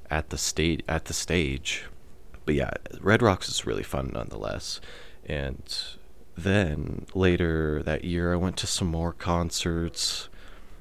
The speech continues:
Um, nothing too notable, but I will say I went to a bunch of these concerts with the same friend. He was a really close homie at the time.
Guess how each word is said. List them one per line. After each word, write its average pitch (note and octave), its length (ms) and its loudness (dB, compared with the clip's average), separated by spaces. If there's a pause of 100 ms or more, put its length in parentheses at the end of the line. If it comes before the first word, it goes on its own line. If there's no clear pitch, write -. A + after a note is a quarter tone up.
(300)
Um, D2+ 500 -2 (180)
nothing A2 360 2
too D#2 800 -2 (220)
notable, A2 800 2 (720)
but G2+ 120 6
I F#2+ 60 8
will A#2 200 4
say D2+ 540 -2 (320)
I G2+ 100 2
went A#2 440 -2 (320)
to - 180 2
a F2+ 40 4
bunch F#2 280 2
of E2+ 60 0
these D2+ 180 -2
concerts - 840 -2
with - 440 -6 (200)
the E2 140 -4
same E2 380 0
friend. E2 500 0 (340)
He A2 100 0
was G#2+ 120 4
a A2+ 60 0
really C3 220 0
close F2+ 340 0
homie E2+ 360 0
at D#2 100 -4
the D#2 80 -8
time. F2 480 0